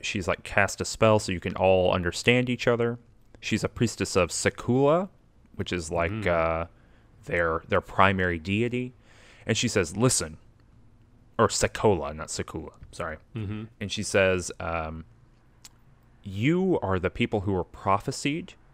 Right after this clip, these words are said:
Speaker 1: to come, like, restore balance to the Force.
Speaker 2: <laughs>
Speaker 1: And, uh, I gotta take you to our king.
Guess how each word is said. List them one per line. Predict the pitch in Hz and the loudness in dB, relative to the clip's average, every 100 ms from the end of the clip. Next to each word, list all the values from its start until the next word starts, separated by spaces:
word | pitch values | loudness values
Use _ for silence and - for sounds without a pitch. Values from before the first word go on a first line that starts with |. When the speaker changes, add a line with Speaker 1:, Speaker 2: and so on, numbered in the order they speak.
| - | -4
Speaker 1:
to | - | -2
come, | - 101 95 | 4 6 6
like, | 87 85 - - - - | 6 4 2 -12 -8 2
restore | 101 - - 110 110 110 | 2 4 8 10 12 8
balance | 78 101 107 110 - | 4 4 4 4 0
to | 107 | -2
the | 90 | -2
Force. | - 120 175 - - - _ - - - _ - | 2 4 4 0 -8 -12 _ -20 -20 -20 _ -18
Speaker 2:
<laughs> | - - - - - - | -18 -16 -20 -20 -10 2
Speaker 1:
And, | 110 101 95 95 95 92 - - | 6 6 4 2 0 -2 -6 0
uh, | 90 87 82 - - - - - _ - | 2 4 2 -2 -10 -20 -20 -20 _ -2
I | 101 | 6
gotta | 120 135 | 6 6
take | 143 143 | 2 -2
you | |
to | 139 | 2
our | 135 123 | 2 2
king. | - 147 190 | 0 -2 -2